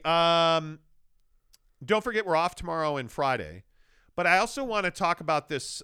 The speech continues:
um, you know, Secret Santa, call it what you want. Because this is really important to us. We have really tried to give back to you as our listeners and our viewers.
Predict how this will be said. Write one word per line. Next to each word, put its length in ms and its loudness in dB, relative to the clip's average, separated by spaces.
um, 640 -6
you 60 -10
know, 100 -6
Secret 380 -8
Santa, 240 -8
call 220 -4
it 80 -10
what 100 -8
you 100 -12
want. 280 -16
Because 340 -2
this 180 -4
is 140 -8
really 240 -2
important 440 -6
to 160 -10
us. 200 -12
We 240 -4
have 240 -4
really 280 -4
tried 580 -2
to 80 -10
give 260 -6
back 360 -6
to 120 -12
you 580 -10
as 240 -4
our 160 -4
listeners 680 -12
and 120 -10
our 100 -8
viewers. 540 -12